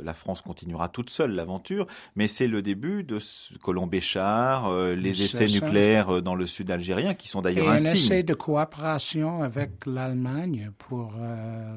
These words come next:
Speaker 2: la construction des armes nucléaires, qui était annulé plus tard par De Gaulle.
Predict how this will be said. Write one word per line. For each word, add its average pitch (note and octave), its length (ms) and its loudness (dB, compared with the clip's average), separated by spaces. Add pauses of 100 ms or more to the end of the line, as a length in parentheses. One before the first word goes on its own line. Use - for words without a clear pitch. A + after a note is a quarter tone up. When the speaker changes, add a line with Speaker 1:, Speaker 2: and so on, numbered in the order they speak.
Speaker 2:
la A2+ 120 -12
construction A#2 1040 -8
des G#2+ 720 -10
armes A2 240 -6
nucléaires, G#2+ 840 -10
qui - 140 -8
était C#3 320 0
annulé D3 720 4
plus - 280 -8
tard C3+ 460 -8 (300)
par A2 320 -4 (160)
De A2 220 -8
Gaulle. A2+ 480 0